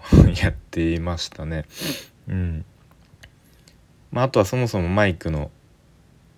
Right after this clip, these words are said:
がオンになっていないのか、な-、ミュートになったままなのか、全く聞こえないとかですね。で、あとこれが、なんか一番笑ったんですけど、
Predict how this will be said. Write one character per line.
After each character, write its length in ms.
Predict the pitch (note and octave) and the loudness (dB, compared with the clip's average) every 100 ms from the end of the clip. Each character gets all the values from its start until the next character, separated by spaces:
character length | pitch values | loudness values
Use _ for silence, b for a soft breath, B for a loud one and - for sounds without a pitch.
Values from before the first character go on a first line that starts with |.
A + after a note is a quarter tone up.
| _ _ - - | _ _ -18 -4
が 340 | F2+ E2 D#2 | -2 0 -2
オ 140 | - A2+ | 0 0
ン 120 | G2 | 2
に 120 | F2 | 2
な 100 | G2+ | 0
っ 60 | F#2 | -2
て 160 | - | -4
い 100 | E2 | -2
な 140 | F2+ F#2 | 0 0
い 60 | |
の 100 | D#2+ | -2
か、 340 | D2+ D#2 C#2+ - - | -4 -4 -4 -6 -12
な-、 220 | F2 F2+ - - | -8 -6 -8 -12
ミ 180 | F#2 G2+ | -4 0
ュ 60 | G2 | 0
ー 20 | |
ト 160 | F#2 G2+ | 0 0
に 180 | G2 F#2 | 2 2
な 140 | F#2+ | 0
っ 20 | |
た 180 | F2+ F2 | -4 -6
ま 160 | E2+ F2 | -4 -4
ま 160 | F2+ | -4
な 140 | E2+ D#2+ | -4 -6
の 140 | D#2+ | -8
か、 320 | - G2+ - b b b b b b - | -2 0 0 b b b b b b -8
全 100 | F#2 - F2 | -6 -4 -4
く 120 | E2 | -4
聞 160 | - | -6
こ 180 | - E2 | -6 -4
え 60 | D#2 | -4
な 180 | D#2 C#2+ | -4 -6
い 100 | C#2 | -10
と 140 | - | -12
か 160 | - D2 | -10 -6
で 120 | D#2+ | -6
す 160 | D#2+ D#2+ | -4 -6
ね。 220 | D#2 D2 B B B B B B B _ _ | -6 -8 B B B B B B B _ _
で、 80 | G#2 | -2
あ 80 | A2 | -2
と 100 | G#2+ | -2
こ 140 | - | -4
れ 120 | A2+ A#2 | 0 4
が、 300 | A#2+ A#2 - _ _ _ - - A2+ | 6 4 2 _ _ _ -20 -16 -10
な 160 | G2+ | -6
ん 80 | G2 | -6
か 180 | F#2 D2+ | -4 -6
一 200 | - F#2+ | -6 -6
番 220 | F#2 F#2 F2+ | 0 2 4
笑 180 | F#2 | 2
っ 20 | F2+ | 0
た 160 | - | -2
ん 60 | F2+ | -4
で 60 | |
す 100 | D#2+ | -6
け 140 | - D2+ | -10 -4
ど、 320 | F2+ E2+ D#2 | -2 0 -4